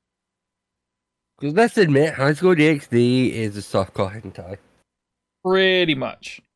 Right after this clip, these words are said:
Speaker 1: But
Speaker 2: J-
Speaker 1: it actually has a plot, unlike most hentai.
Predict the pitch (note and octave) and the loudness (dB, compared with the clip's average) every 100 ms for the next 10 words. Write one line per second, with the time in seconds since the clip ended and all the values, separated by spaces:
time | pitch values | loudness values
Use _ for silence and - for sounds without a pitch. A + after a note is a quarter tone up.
0 | _ _ _ _ _ _ _ _ _ _ | _ _ _ _ _ _ _ _ _ _
1 | - G#3+ G3 - D3+ C3+ - D3+ C3+ - | 2 6 6 4 0 -2 -2 -2 -2 -2
2 | F3+ E3 C#3+ C#3 C3 G3 E3+ B2 A#2+ A2+ | 0 2 2 0 0 2 2 2 -2 -2
3 | A2 A2 - A#2 A2+ D#3 C#3 A2+ | -2 -4 -4 -4 -2 0 0 0